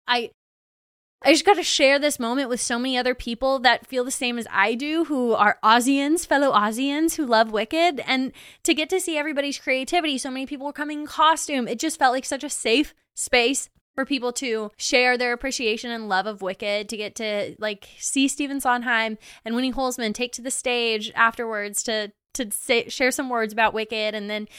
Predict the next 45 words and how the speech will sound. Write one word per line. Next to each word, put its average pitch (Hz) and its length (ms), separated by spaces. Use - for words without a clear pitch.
see 269 160
the 262 140
entire 247 480
Platt - 460
family, 233 440
Mark 247 480
Platt, 240 400
Ben 269 340
Platt, 247 440
Henry 311 420
Platt, 277 300
everybody, 269 400
uh, 247 360
like, 247 300
come 262 440
and 233 200
celebrate, 233 420
to 240 80
see 277 160
Lin-Manuel 294 540
Miranda 302 360
in 269 100
the 269 60
audience, 269 680
and, 233 280
and, 240 400
and, 254 240
like, 277 220
just 381 180
share 349 300
this 381 180
moment 277 240
with 262 140
so 247 200
many 262 200
greats. 202 720
Like, 214 220
this 277 180
was 254 180
the 240 180
best 214 340
night 208 260
of 220 200
my 233 220
life, 214 600